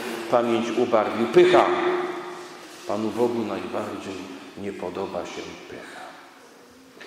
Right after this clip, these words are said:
I w związku z powyższym zauważmy jedno, bo Pan Jezus, jakby nie patrzeć, za wzór nam dziś stawia, no, ludzi mało ciekawych.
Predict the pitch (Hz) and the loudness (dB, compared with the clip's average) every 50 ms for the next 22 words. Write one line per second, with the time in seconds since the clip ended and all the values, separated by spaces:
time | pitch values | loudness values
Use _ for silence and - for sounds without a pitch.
0 | - - - - - - - - 110 113 113 127 170 220 240 - - 240 - - | -16 -16 -16 -16 -16 -16 -14 -12 -10 -6 2 4 6 6 6 4 2 2 2 4
1 | - 139 131 143 185 185 196 214 214 202 - - 139 - 147 147 180 180 - 208 | 4 4 6 6 4 4 6 6 6 6 6 6 6 6 6 6 4 4 4 4
2 | 196 175 156 151 147 127 - - 113 113 107 104 98 101 117 160 185 - - - | 4 6 6 6 6 6 4 4 2 2 4 4 4 6 6 6 4 2 0 -2
3 | - - - - - - - - - - 127 156 156 156 151 147 151 165 208 214 | -4 -6 -6 -8 -8 -10 -10 -10 -10 2 2 4 6 6 6 8 8 8 8 8
4 | - 202 170 - 139 160 202 202 208 240 220 202 185 175 180 175 170 165 - - | 6 6 4 6 8 8 6 8 6 6 8 8 8 8 8 6 4 4 4 4
5 | - 170 185 175 165 143 - 160 151 156 151 - - 214 262 262 214 160 151 165 | 4 4 6 6 6 6 8 8 8 8 6 4 6 6 6 6 8 6 6 8
6 | 165 185 220 254 247 220 196 160 - 185 233 - - 226 - - - - 190 175 | 8 8 8 6 6 4 2 2 4 4 4 4 4 4 4 6 8 8 8 8
7 | 147 151 151 147 147 165 185 180 - - - - - - - - - - - - | 6 6 6 6 6 6 4 2 0 -2 -4 -4 -4 -6 -6 -8 -8 -10 -10 -12
8 | - - - - - - - - - - 139 139 147 156 143 135 151 147 151 147 | -12 -14 -14 -14 -14 -16 -16 -16 -4 0 2 4 4 4 4 4 6 8 8 8
9 | 139 120 113 110 - - 107 - - 95 90 82 78 85 82 - | 8 6 4 2 0 0 -2 0 0 0 -2 -2 -4 -8 -10 -10